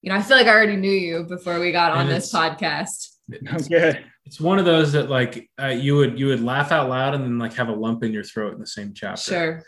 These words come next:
Speaker 1: Yeah.
Speaker 2: And then at the end of the chapter, feel like you had something tangible to take away. And a lot of the books in this genre are kind of, yeah, rah, rah, go get 'em and facts and all this, and you feel pumped, but, like, this actually gives you tangible takeaways.
Speaker 1: Loved it.
Speaker 2: Um, you know, we're all reducing our stre-, screen time. We're spending more time outside. We're getting bored,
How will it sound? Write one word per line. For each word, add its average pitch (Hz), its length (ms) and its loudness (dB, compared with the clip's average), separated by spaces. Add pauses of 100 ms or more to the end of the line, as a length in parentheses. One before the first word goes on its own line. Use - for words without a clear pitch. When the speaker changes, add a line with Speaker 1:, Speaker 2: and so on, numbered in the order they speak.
(100)
Speaker 1:
Yeah. - 160 -4
Speaker 2:
And 127 80 4
then 131 120 4
at 127 100 2
the 131 100 2
end 127 80 4
of 123 60 2
the 117 80 0
chapter, 113 360 -2
feel 117 180 -4
like 107 140 -6
you 107 120 -6
had 110 120 -6
something 110 340 -6
tangible 113 540 -4
to 113 140 -8
take 107 160 -8
away. 113 280 -2
And 117 180 -6 (260)
a 127 40 -8
lot 139 160 4
of 143 40 4
the 127 80 2
books 135 300 -2
in 127 80 -2
this 113 100 -2
genre 117 420 0
are - 40 -14
kind 117 180 -2
of, 110 160 -6 (400)
yeah, 165 360 -2
rah, 156 180 -4
rah, 160 240 0
go 160 120 2
get 156 240 2
'em 156 220 4
and 135 200 0
facts 151 360 -2
and 147 80 -4
all 147 100 -2
this, 147 220 -2
and 131 100 -4
you - 40 -16
feel 135 140 -4
pumped, 135 360 -6
but, 127 100 -4
like, 117 160 -4
this 127 180 -4
actually 127 260 -2
gives 120 200 -4
you 120 80 -2
tangible 117 500 -4
takeaways. 131 600 -6 (240)
Speaker 1:
Loved 180 320 -4
it. - 40 -4
Speaker 2:
Um, 110 360 -2
you 120 100 0
know, 117 160 2
we're 113 180 0
all 120 360 0
reducing 120 420 -4
our 117 80 -2
stre-, 123 480 -6
screen 131 400 -4
time. 127 320 -4
We're 117 60 -2
spending 123 320 -6
more 120 140 -4
time 123 220 -6
outside. 117 380 -2
We're 107 80 -4
getting 123 400 -4
bored, 113 460 0